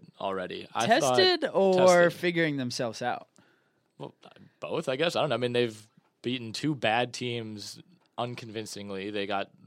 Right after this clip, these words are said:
Speaker 1: you know, stomped at home on opening night. Uh, I mean, it, this would have been a, this is gonna be a fun season no matter what happens to Golden State. I guess, you know, I'm not a Golden State fan, so maybe it's easy for me to say, but from an outside perspective, like, whatever happens with this team is great. If they go, if they run off,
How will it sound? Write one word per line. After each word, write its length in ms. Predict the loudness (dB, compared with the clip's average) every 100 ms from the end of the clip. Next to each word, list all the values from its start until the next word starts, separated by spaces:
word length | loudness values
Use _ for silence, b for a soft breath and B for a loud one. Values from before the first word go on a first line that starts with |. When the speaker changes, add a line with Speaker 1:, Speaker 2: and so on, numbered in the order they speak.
| -20 -20
Speaker 1:
you 100 | -14
know, 60 |
stomped 500 | -12 -10 -4 -2 -2
at 120 | -4 -4
home 340 | -4 -4 -4
on 100 | -4
opening 360 | -4 -6 -8 -6
night. 360 | -4 -4 -4 _ b b b b
Uh, 520 | 2 4 4 2 -2 -4
I 100 | -2
mean, 160 | 0 2
it, 180 | 2 2
this 140 | 2
would 80 | 2
have 60 | 2
been 120 | 2
a, 80 | 0
this 140 | -4
is 80 | -4
gonna 100 | 0
be 100 | 0
a 40 |
fun 240 | 0 -2 -2
season 280 | -2 -4 -4
no 80 |
matter 200 | -2 -2 0
what 180 | -2
happens 340 | 0 -2 -2 -8
to 60 |
Golden 220 | -4 -4 -4
State. 320 | -2 0 0
I 80 | -2
guess, 300 | -2 -4 -8
you 80 | -8
know, 80 | -6
I'm 140 | -4
not 120 | -4
a 40 | -4
Golden 240 | -4 -6
State 240 | -6 -8 -6
fan, 280 | -4 -4 -6
so 120 | -10
maybe 180 | -8 -10
it's 140 | -8
easy 220 | -10 -10
for 100 | -10
me 100 | -10
to 80 | -8
say, 280 | -4 0 0
but 240 | 2 -2 -4 B B B B
from 140 | -4 0
an 80 |
outside 400 | 2 2 2 0
perspective, 480 | -2 -2 -2 -2 -4
like, 180 | -2 -4
whatever 360 | -2 2 4 4
happens 340 | 2 2 0
with 80 | -6
this 140 | -8
team 200 | -6 -6
is 120 | -8 -2
great. 240 | -2 -2
If 160 | -4 0
they 100 | 0
go, 540 | 0 0 0 -2 -4
if 80 | -4
they 140 | -2
run 240 | 0 0 2
off, 280 | 2 2